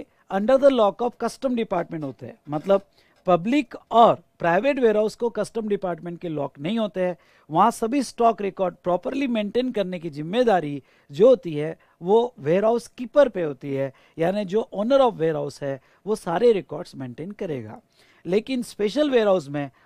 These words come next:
ओनर तो मेंटेन करेगा ही करेगा, as well as पूरा कंट्रोल कस्टम डिपार्टमेंट का होता है। ओके, तो इसमें नोटिफाइड गुड्स रखे जाते हैं। नोटिफिकेशन नंबर सिक्सटी सिक्स by टू थाउजेंड सिक्सटीन में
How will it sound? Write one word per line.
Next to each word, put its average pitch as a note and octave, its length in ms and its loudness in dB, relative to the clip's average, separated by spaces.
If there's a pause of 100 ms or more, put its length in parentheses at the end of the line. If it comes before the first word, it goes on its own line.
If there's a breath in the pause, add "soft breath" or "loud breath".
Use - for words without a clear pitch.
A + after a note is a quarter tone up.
ओनर F#3 280 -2
तो C4+ 140 -4
मेंटेन G#3 420 -4
करेगा A#3 340 2
ही A#3+ 100 6
करेगा, C#3+ 460 -4 (300 soft breath)
as A#3 260 6
well F#3+ 140 -2
as E3 200 -2
पूरा A#3+ 300 0
कंट्रोल D#3+ 540 -8
कस्टम A3+ 440 -8 (220)
डिपार्टमेंट C3+ 640 -10
का F3+ 80 -8
होता E3+ 300 -8
है। A#2 220 -16 (480 soft breath)
ओके, F3 300 -2 (140)
तो A#3 120 0
इसमें G#3+ 320 -6
नोटिफाइड B3 600 0
गुड्स G3 240 -6
रखे D3 180 -10
जाते A2+ 280 -14
हैं। - 100 -18 (520 soft breath)
नोटिफिकेशन C#4 680 -2
नंबर A#3+ 260 0
सिक्सटी A#3 340 -8
सिक्स A#3 280 -10
by G3+ 240 0
टू G3+ 140 -4
थाउजेंड E3+ 320 -4
सिक्सटीन A3 380 -8
में E3 240 -4